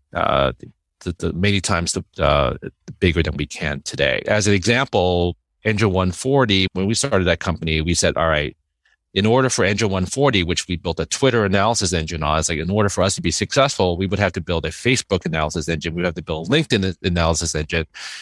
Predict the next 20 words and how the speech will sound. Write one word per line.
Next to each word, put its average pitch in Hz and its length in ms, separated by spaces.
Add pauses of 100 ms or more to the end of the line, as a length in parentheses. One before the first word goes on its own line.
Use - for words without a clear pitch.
(160)
And 90 340
are 104 120
we 110 280 (120)
geared 104 380
to 95 80
do, 87 220
and 80 340
so 90 200
there 107 180
was 101 300
either 95 280
we 85 180
partner 127 380
with 104 120
somebody 85 720
who 92 80
can 87 160
use 95 220
our 87 100
technology, 80 760